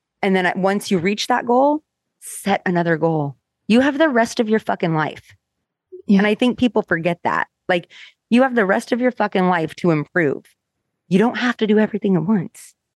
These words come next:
Speaker 2: Yeah. That's a great way to burn yourself out, is try to do everything at once.
Speaker 1: Yes. And that's why sometimes people will have, like, analysis paralysis, where they have so much on their plate and so many goals that they wanna work towards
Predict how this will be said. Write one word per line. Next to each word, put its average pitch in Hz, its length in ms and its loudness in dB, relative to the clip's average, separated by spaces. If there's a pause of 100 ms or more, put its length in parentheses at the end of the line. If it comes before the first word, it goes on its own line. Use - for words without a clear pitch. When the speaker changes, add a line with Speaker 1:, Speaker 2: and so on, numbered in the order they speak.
(360)
Speaker 2:
Yeah. 175 260 -4 (1400)
That's 240 140 0
a 185 60 0
great 175 180 2
way 190 120 4
to 196 80 4
burn 208 160 4
yourself 226 380 4
out, 151 260 0 (180)
is - 140 -12
try 160 180 2
to 151 100 4
do 156 140 4
everything 156 380 2
at 151 80 0
once. 156 180 0
Speaker 1:
Yes. - 460 -4 (440)
And 208 220 2
that's 196 240 -2
why 156 260 0
sometimes 151 600 -4
people 165 280 -4
will 151 160 2
have, 147 180 -4
like, 151 140 -2
analysis 147 580 -2
paralysis, 147 680 -2
where 156 160 -2
they 151 120 0
have 151 180 -6
so - 300 -2
much 165 200 -2
on 160 140 0
their 151 120 0
plate 151 360 0
and 170 100 -6
so 160 200 -2
many 170 180 0
goals 160 340 -2
that 175 120 -2
they 165 80 0
wanna 156 180 0
work 151 280 -4
towards 196 440 0